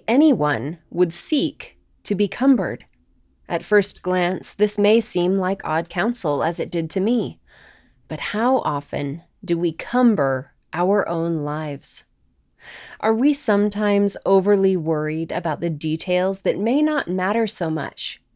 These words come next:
as Martha was in this moment? Do we allow these details at times to become hindrances? Do we allow ourselves to be troubled or harassed by things that do not truly matter,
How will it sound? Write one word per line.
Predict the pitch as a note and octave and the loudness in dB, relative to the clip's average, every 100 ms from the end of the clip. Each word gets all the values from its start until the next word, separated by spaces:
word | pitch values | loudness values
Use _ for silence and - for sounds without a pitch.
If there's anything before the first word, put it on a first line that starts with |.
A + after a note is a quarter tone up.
| _ | _
as | F3 E3+ | -6 -2
Martha | E3+ E3 E3+ F#3+ | 0 0 2 0
was | F3 E3 F3 G3 - | 2 2 0 -4 -4
in | E3 | -2
this | E3 E3 | -2 -2
moment? | D#3+ D#3+ E3+ G3+ - - _ _ _ _ - - - - | -4 -2 -4 -6 -12 -20 _ _ _ _ -20 -18 -18 -8
Do | F3 G#3 | 4 6
we | A#3 B3 | 8 8
allow | G#3+ G#3 G#3 G#3+ | 8 8 10 8
these | G3 G#3 G3+ | 8 4 0
details | E3+ G3 F#3 G3 F#3 F#3 F3+ | 0 -4 0 0 0 0 -2
at | - | -4
times | - D#3+ D#3+ E3 F#3+ G3 - | -6 -6 -4 -6 -6 -10 -12
to | D#3 | -4
become | E3 - F#3 F3+ F#3 G3 - | -4 -2 -4 -2 -4 -6 -14
hindrances? | - E3 F3 F3+ F#3 G3 G#3 - - _ _ _ _ - - - - | -4 -4 -2 -4 -4 -4 -4 -8 -10 _ _ _ _ -20 -20 -20 2
Do | A3 | 4
we | B3+ C#4 | 8 8
allow | B3 A3 A3+ A#3 | 8 6 8 8
ourselves | A3 G#3 G3+ G3+ G3 - | 6 6 4 2 2 0
to | F#3 | -4
be | F3+ | -6
troubled | - - G3 C4 F3 G#2+ - _ _ _ _ | -6 -2 2 2 0 -2 -14 _ _ _ _
or | F3 | -8
harassed | E3 - D3+ C#3+ D3+ D#3 C#3+ - - | -6 -4 -4 -2 -2 -2 -6 -10 -6
by | D#3 E3+ _ | -6 -6 _
things | A#3+ B3+ B3+ B3 - - - | 0 2 0 -2 -12 -20 -2
that | F#3 - F3 | 0 0 0
do | G#3 C#4+ | 4 6
not | B3 A3 - | 6 4 2
truly | - - A3 G#3+ G#3+ | -2 0 2 4 4
matter, | G3 F3+ F3 E3+ D3+ | 4 0 -2 -2 -4